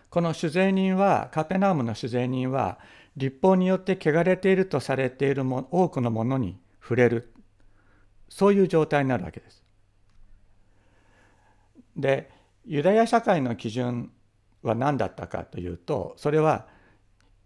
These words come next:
清いか汚れているかということで人を分ける。いいですか？清いか汚れているかということで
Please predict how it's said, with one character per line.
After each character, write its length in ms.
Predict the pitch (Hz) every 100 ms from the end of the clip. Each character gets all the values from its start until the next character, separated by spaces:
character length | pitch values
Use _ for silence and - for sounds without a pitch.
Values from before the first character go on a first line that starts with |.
| _ _ _
清 300 | - 190 233
い 120 | 240 -
か 380 | - - 123 -
汚 220 | 131 139
れ 140 | 139 139
て 160 | 147
い 80 | 135
る 100 | 143
か 300 | - - - - -
と 100 | 165
い 80 |
う 40 | 160
こ 120 | 165
と 120 | 180
で 140 | 170 139
人 340 | - 147 139
を 60 | 123
分 180 | 117
け 120 | - 151
る。 200 | 78 _ _ _ _ _ _ _ _ _ _ 175
い 40 |
い 20 |
で 60 | 87
す 60 | -
か？ 280 | 113 160 _ _ - _ _
清 300 | - 196 233
い 100 | 214
か 460 | - - 139 104 - -
汚 240 | 147 151
れ 160 | 156 156
て 200 | 160 160
い 40 |
る 120 | 165
か 300 | 160 - 160 156 _
と 100 | -
い 120 | 147 151
う 40 |
こ 140 | 151 156
と 160 | 156
で 260 | 185 135